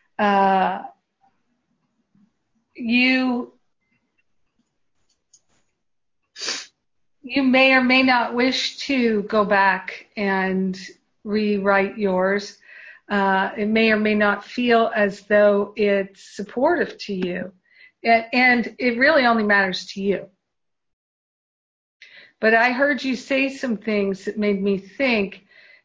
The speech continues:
that, um, Lawrence would have some words of wisdom for us based on his experience.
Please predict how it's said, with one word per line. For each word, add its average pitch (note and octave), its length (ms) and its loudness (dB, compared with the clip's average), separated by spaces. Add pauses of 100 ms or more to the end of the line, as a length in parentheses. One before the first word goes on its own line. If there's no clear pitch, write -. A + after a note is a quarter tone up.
(120)
that, F#3+ 880 0 (240)
um, F#3+ 920 -6 (1400)
Lawrence A3+ 600 2
would G3 220 0
have G3+ 320 0
some G3+ 360 -6
words G#3 300 -2
of F#3 60 -10
wisdom G#3+ 420 -2
for F#3 260 -2
us F3+ 240 -6 (460)
based G3 340 -2
on F#3 260 -2
his A#3 300 -4
experience. F3+ 840 -12